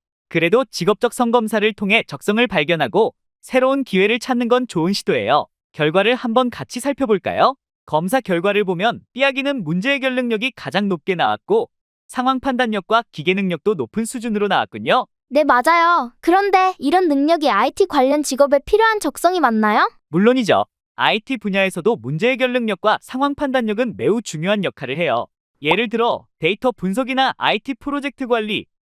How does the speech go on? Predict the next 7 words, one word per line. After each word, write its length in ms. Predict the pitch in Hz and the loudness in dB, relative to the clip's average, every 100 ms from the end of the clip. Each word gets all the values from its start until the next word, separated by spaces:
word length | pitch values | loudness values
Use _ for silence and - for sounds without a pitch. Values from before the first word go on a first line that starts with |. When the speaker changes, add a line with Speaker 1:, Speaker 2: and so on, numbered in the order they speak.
| _ | _
Speaker 1:
소프트웨어 580 | 269 - - 269 262 269 | -10 -10 -6 -2 0 -2
개발 320 | - 156 202 | -4 -2 -2
같은 320 | 202 - 214 | -2 -4 -6
직무에서는 680 | 202 143 147 147 135 214 208 | -6 -8 -6 -6 -6 -8 -8
복잡한 480 | 139 - 196 233 202 | -10 -8 -6 -4 -4
문제를 440 | 156 156 185 240 | -4 -4 -4 -4
해결하고 540 | 247 240 214 202 233 | -4 -4 -4 -2 -4